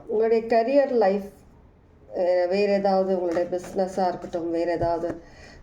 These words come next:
ஜாப் விஷயமா, அதுல உங்களுக்கு என்ன மாதிரியான விஷயங்கள் நீங்க எதிர்பார்க்கலாம்னு பார்ப்போம். ஏதாவது மெசேஜஸ் வருதான்னு.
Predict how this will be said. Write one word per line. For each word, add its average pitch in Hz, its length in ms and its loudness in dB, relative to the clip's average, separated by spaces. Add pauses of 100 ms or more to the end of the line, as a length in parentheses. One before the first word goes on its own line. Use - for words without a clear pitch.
ஜாப் 180 320 2
விஷயமா, 165 500 -2
அதுல 202 420 2
உங்களுக்கு 190 280 0
என்ன 190 200 2
மாதிரியான 175 880 0 (220)
விஷயங்கள் 180 460 -2
நீங்க 165 220 0
எதிர்பார்க்கலாம்னு 160 680 -4
பார்ப்போம். 160 560 -8 (600)
ஏதாவது 151 460 -2
மெசேஜஸ் 147 540 -6
வருதான்னு. 135 520 -6